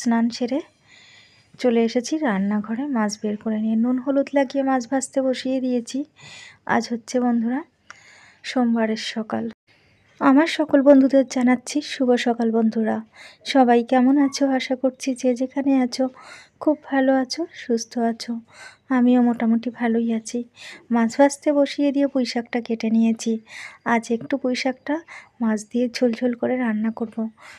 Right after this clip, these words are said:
নুন হলুদ দিয়েছি, কাঁচা লঙ্কা দিয়ে, উম,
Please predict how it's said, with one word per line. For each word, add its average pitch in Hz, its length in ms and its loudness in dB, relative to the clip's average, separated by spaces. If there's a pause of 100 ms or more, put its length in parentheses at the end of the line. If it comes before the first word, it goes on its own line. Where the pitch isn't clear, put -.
(180)
নুন 247 200 4
হলুদ 247 400 -2
দিয়েছি, 233 300 -2
কাঁচা 233 320 -2
লঙ্কা 226 340 -2
দিয়ে, 226 280 0 (880)
উম, 240 320 4